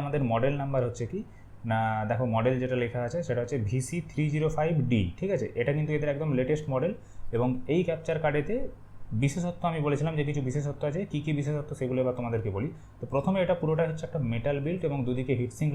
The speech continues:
লাগানো আছে। আর প্রথমে ডান দিকের যে অংশটা, ডান দিকের অংশটাতে কিন্তু আমাদের কিছু পোর্ট রয়েছে। সবার প্রথমে এটা হচ্ছে ইউএসবি থ্রি পয়েন্ট জিরো পোর্ট, ব্লু কালারের পোর্ট, যেটা আমি দেখালাম যে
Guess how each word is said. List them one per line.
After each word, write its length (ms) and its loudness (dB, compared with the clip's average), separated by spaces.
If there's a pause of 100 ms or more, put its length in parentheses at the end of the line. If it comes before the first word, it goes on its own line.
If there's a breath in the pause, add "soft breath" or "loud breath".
লাগানো 280 0
আছে। 120 -2 (1080 loud breath)
আর 220 4 (580)
প্রথমে 280 4 (120)
ডান 140 6 (100)
দিকের 300 2
যে 140 0
অংশটা, 340 -2
ডান 180 4
দিকের 220 4
অংশটাতে 420 0
কিন্তু 240 -2
আমাদের 240 0
কিছু 140 -4 (140)
পোর্ট 200 -2 (120)
রয়েছে। 220 -2 (360)
সবার 280 6
প্রথমে 260 0
এটা 120 4
হচ্ছে 160 0 (100)
ইউএসবি 360 0
থ্রি 180 -4
পয়েন্ট 220 0
জিরো 120 -2 (100)
পোর্ট, 140 0 (120)
ব্লু 200 2
কালারের 340 4
পোর্ট, 180 -2
যেটা 200 0
আমি 140 -2
দেখালাম 320 2
যে 60 2